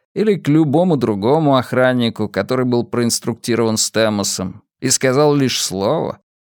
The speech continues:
все сестры в Шоушенке отправились бы спать этой ночью с сильнейшей головной болью. И сестры смирились. К тому же, как я уже отмечал, вокруг всегда находятся восемнадцатилетние угонщики автомобилей,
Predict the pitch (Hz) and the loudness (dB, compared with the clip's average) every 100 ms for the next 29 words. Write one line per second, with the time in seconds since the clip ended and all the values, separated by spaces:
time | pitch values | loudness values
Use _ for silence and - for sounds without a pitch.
0 | _ _ - - 139 156 - 165 160 - | _ _ -8 -4 0 0 0 0 0 0
1 | 107 92 - 127 117 - 117 131 104 - | -6 -6 -2 0 -2 -2 -4 -4 -6 -8
2 | - 104 - 139 151 143 139 117 131 - | -6 -6 -2 2 2 2 0 2 0 -2
3 | - 139 - 123 120 113 120 131 - 120 | -2 -2 0 -4 -2 -2 -2 -2 -4 -4
4 | - 120 117 117 139 147 151 151 135 135 | -4 -2 0 2 2 0 -2 -2 2 2
5 | 110 120 117 107 101 50 50 - _ _ | 2 2 2 0 -2 -4 -10 -16 _ _
6 | _ _ _ _ _ 82 78 90 87 - | _ _ _ _ _ -6 -4 -4 -4 -4
7 | 110 123 80 80 143 135 151 - _ _ | -4 -4 -4 -4 -4 -4 -6 -10 _ _
8 | _ _ _ _ _ _ - 87 110 160 | _ _ _ _ _ _ -4 -2 0 0
9 | 185 156 - 104 123 127 127 117 117 113 | 0 -2 -2 -4 0 0 2 0 -2 -2
10 | 104 - 123 147 120 - - - - 69 | -4 -2 0 2 0 -4 -20 -14 -8 -8
11 | - 196 202 - - 175 185 220 139 95 | -6 -4 -4 -2 -2 -2 0 0 2 0
12 | - 123 117 - 117 113 127 127 120 - | 0 0 0 -2 -2 0 2 2 0 -2
13 | 127 120 143 - 113 110 104 117 113 - | -2 0 -2 0 0 0 0 0 0 -2
14 | - 87 - 87 82 87 123 151 123 - | -4 -6 -4 -8 -6 -4 -4 -4 -4 -10